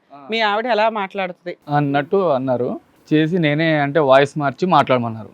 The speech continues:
Speaker 1: మాట్లాడి ఇక అలోని కాల్ చేస్తే, "ఎవరు?" అన్నారు. ఇక మామూలుగా మ్యూట్లో పెట్టాను. "ఒకసారి చూద్దామని, హలో, ఎవరు, నన్ను గుర్తుపట్టావా?" అన్నా.
Speaker 2: మ్మ్.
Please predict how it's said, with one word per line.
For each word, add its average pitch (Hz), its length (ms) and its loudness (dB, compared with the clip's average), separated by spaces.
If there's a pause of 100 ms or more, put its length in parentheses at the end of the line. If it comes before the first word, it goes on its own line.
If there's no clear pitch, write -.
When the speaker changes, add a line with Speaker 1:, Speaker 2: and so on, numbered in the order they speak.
(160)
Speaker 1:
మాట్లాడి 143 420 0
ఇక 151 260 0
అలోని 131 580 2
కాల్ 127 240 0
చేస్తే, 127 280 -4 (500)
"ఎవరు?" 127 260 0
అన్నారు. 120 320 -6 (460)
ఇక 127 160 -2
మామూలుగా 127 460 0
మ్యూట్లో 135 320 -2
పెట్టాను. 123 520 -6
"ఒకసారి 123 420 -4
చూద్దామని, 131 460 -2
హలో, 135 340 0
ఎవరు, 127 260 -2
నన్ను 127 160 -8
గుర్తుపట్టావా?" 120 520 -6
అన్నా. 104 180 -14 (120)
Speaker 2:
మ్మ్. 180 240 -8